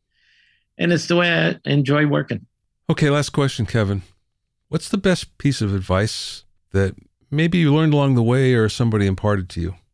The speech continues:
Speaker 1: Well, of course I knew this was coming 'cause I'm a fan of your
Speaker 2: <laughs> Oh,
Speaker 1: podcast.
Speaker 2: oh, thank you.
Speaker 1: I alternate between two answers, but,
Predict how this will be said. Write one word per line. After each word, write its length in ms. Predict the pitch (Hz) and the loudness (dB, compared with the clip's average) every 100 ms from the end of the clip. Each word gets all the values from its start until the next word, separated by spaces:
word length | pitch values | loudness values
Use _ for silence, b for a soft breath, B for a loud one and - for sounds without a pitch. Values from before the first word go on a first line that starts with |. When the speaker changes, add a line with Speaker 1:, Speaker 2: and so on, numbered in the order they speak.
| _ _ _ _ _ _ | _ _ _ _ _ _
Speaker 1:
Well, 180 | - 95 | -6 -4
of 140 | 107 - | -6 -2
course 280 | 175 160 | -2 0
I 80 | 156 | 2
knew 180 | 123 123 | 2 2
this 220 | 110 104 | 0 -2
was 140 | 120 95 | -6 -4
coming 320 | 101 101 123 | -2 0 -2
'cause 200 | 123 110 | -2 -2
I'm 140 | 117 | -2
a 80 | 107 | -2
fan 260 | - 113 107 | -2 -2 0
of 20 | |
your 160 | 101 | 0
Speaker 2:
<laughs> 60 | 95 | 0
Oh, 40 | |
Speaker 1:
podcast. 380 | 92 92 90 87 - | 0 0 -4 -10 -8
Speaker 2:
oh, 140 | 90 | -8
thank 280 | 104 101 95 | -4 -4 -6
you. 80 | 95 - _ _ _ _ | -12 -16 _ _ _ _
Speaker 1:
I 160 | - 131 | -4 0
alternate 400 | 131 131 127 113 | 0 0 0 2
between 340 | 113 107 120 | -2 0 0
two 200 | 101 131 | 2 0
answers, 400 | 110 113 107 101 | 0 0 -2 -6
but, 200 | - 110 | -4 -6